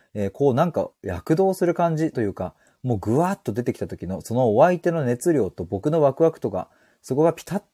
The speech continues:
となって、わ、楽しいっていうのがお互いに、えー、起きるみたいな。これがほんとつい最近でも、まさにそんなことをお相手から言ってもらって、もう今胸がめっちゃ熱いっすわ、みたいな。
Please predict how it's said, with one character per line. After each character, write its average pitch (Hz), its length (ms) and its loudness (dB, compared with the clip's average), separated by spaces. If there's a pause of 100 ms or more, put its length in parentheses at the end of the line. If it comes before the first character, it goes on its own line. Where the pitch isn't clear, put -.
(140)
と 95 100 -4
な 92 80 -6
っ 90 40 -12
て、 - 320 -10 (420)
わ、 151 300 2
楽 139 280 -6
し - 220 -6
い 240 80 2
っ 147 40 -2
て - 180 -8
い 107 100 0
う 110 40 -2
の 101 100 -6
が 101 200 -2
お 98 80 -6
互 160 420 2
い - 20 -4
に、 151 240 -4 (280)
え 101 100 -6
ー、 95 120 -8
起 - 60 -16
き 151 80 0
る 107 140 0
み 101 100 -6
た 87 120 -6
い 80 60 -10
な。 73 120 -14 (540)
こ 151 140 0
れ 185 80 6
が 185 100 6
ほ 180 140 0
ん 180 80 -4
と 175 140 0
つ - 180 0
い 156 80 4
最 135 240 2
近 135 240 -8
で 131 100 0
も、 110 220 -4 (200)
ま 147 100 -2
さ 156 120 0
に 117 80 -2
そ 143 120 -6
ん 151 40 -4
な 170 100 -2
こ 196 100 -2
と 185 140 4
を 110 100 4
お 117 60 6
相 120 100 4
手 120 80 -4
か 117 120 2
ら 113 80 2
言 107 100 0
っ - 20 -6
て - 160 -4
も 110 120 -4
ら 104 80 -4
っ 101 40 -8
て、 - 320 -10 (320)
も 151 200 2
う 135 60 0
今 170 200 2
胸 139 260 0
が 165 100 2
め 120 100 -2
っ 120 120 -6
ち - 140 -4
ゃ 196 80 0
熱 208 240 -2
い 208 60 2
っ - 20 -6
す - 240 -6
わ、 147 220 0
み 123 120 -4
た 110 100 0
い 85 80 -6
な。 95 160 -10